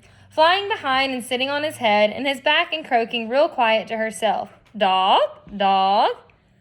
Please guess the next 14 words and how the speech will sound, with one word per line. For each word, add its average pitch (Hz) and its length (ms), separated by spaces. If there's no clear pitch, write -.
When 349 140
I 622 260
was 269 100
done, 220 400
Otis 339 400
thanked 202 400
me. 220 300
I 277 160
left 277 320
Gertrude's 277 520
Pets 202 440
thinking 339 380
about 226 400
how, 247 320